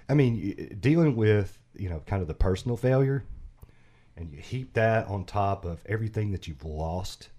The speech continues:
uh, due to your addiction, uh, it's, it's terrible. And I was the point, I was, I was the type of drunk at that point where I was just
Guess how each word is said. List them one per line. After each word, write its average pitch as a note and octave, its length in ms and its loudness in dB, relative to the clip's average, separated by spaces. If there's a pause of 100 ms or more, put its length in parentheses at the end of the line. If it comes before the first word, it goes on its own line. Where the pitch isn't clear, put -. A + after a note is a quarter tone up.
(880)
uh, D2 220 -12 (580)
due G#2 280 2
to G#2 360 0 (640)
your G2+ 360 -2
addiction, A2 540 -4 (680)
uh, - 120 -18
it's, - 300 -12 (1120)
it's E2+ 160 -12
terrible. D#2+ 420 -10 (1120)
And G#2 120 2
I C#3+ 60 6
was D#3+ 120 0
the A#2 80 -8
point, A2+ 260 -2
I B2+ 120 2
was, D3+ 220 -2 (380)
I C3+ 60 -2
was E3+ 140 -2
the C3 80 -8
type A2+ 320 4
of E2 100 -4
drunk G2+ 320 0
at - 100 -10
that G#2 200 2
point F2 340 -4
where F2 240 -2
I E2+ 80 -4
was E2 220 -4
just D#2+ 380 -8